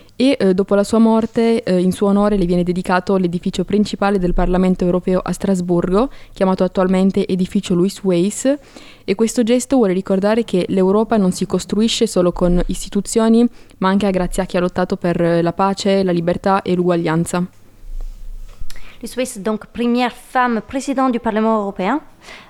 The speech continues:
Speaker 2: euh, femme politique qui s'est battue pour la paix, mais on la,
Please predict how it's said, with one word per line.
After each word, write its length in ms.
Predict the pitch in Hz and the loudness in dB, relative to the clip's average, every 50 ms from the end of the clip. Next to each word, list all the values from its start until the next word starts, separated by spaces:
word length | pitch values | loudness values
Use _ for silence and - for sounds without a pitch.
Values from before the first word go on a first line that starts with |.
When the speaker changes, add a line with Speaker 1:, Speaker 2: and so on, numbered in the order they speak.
| _ - | _ -6
Speaker 2:
euh, 220 | 220 214 208 202 202 | -2 -2 0 0 -2
femme 260 | 190 - 254 262 247 | -2 0 0 -2 0
politique 640 | 254 262 233 220 - - 302 320 320 - - - - - | -2 -4 -4 -4 -4 -4 -4 -4 -4 -6 -10 -14 -14 -16
qui 100 | - 202 | -12 -10
s'est 100 | - 185 | -6 -4
battue 220 | 202 196 - 240 | -4 -4 -4 -6
pour 160 | - - 214 | -8 -6 -6
la 100 | - 175 | -6 -6
paix, 300 | - - 254 269 320 320 - - - - - - - - | -4 -2 0 0 0 0 -2 -8 -18 -20 -20 -20 -8 -2
mais 180 | 208 214 220 | 2 2 4
on 80 | 220 214 | 4 4
la, 500 | 202 190 196 190 196 190 180 180 - - | 4 4 4 2 2 0 -2 -2 -4 -8